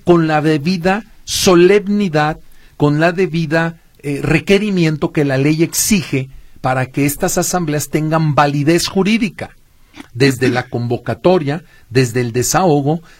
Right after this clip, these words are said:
desde el levantamiento del acta y desde el registro de la misma. Hay un gran desconocimiento y entonces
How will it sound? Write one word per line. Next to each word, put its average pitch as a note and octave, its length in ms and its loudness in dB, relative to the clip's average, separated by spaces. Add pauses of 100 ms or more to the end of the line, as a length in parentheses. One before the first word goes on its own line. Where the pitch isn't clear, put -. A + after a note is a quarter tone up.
desde C3 320 0
el B2 120 -2
levantamiento A#2+ 840 0
del G3+ 220 0
acta F#3 360 -4 (220)
y D3 140 -2
desde A#2+ 260 -4
el A#2 100 -6
registro C3 580 -8
de A#2 100 -4
la G#2+ 100 -8
misma. G#2+ 460 -6 (1040)
Hay F3+ 200 2
un G#3+ 240 -2
gran G3+ 320 4
desconocimiento E3+ 1080 -4
y D#3+ 100 2
entonces F3+ 720 -2